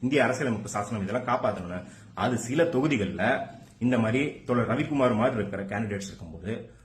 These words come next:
அது சின்ன லெவல்லையும் அஃபெக்ட் பண்ணுது, ஒரு கிராண்ட் நேரேட்டிவ்ஸ்லயும் அது பிரதிபலிக்குது அப்படிங்கிறத பாக்குறோம். அதுக்கு விழுப்புரம் ஒரு சிறந்த உதாரணம். இப்போ பேசும்போதே தெரிஞ்சுக்கணும், விழுப்புரம்ல இருந்து பாக்குறவங்க எல்லாம்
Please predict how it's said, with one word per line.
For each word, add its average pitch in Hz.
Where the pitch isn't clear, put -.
அது 101
சின்ன 180
லெவல்லையும் 120
அஃபெக்ட் 107
பண்ணுது, 85
ஒரு 127
கிராண்ட் 120
நேரேட்டிவ்ஸ்லயும் 127
அது 135
பிரதிபலிக்குது 117
அப்படிங்கிறத 95
பாக்குறோம். 95
அதுக்கு 107
விழுப்புரம் 131
ஒரு 127
சிறந்த 113
உதாரணம். 95
இப்போ 104
பேசும்போதே 160
தெரிஞ்சுக்கணும், 139
விழுப்புரம்ல 160
இருந்து 143
பாக்குறவங்க 131
எல்லாம் 160